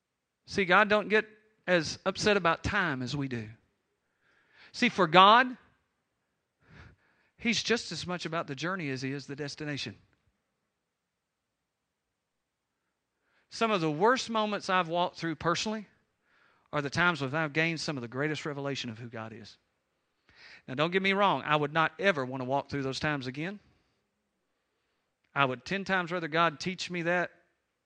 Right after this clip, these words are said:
some other way that's more pleasant. However,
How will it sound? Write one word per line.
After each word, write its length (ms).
some 300
other 180
way 240
that's 220
more 140
pleasant. 400
However, 500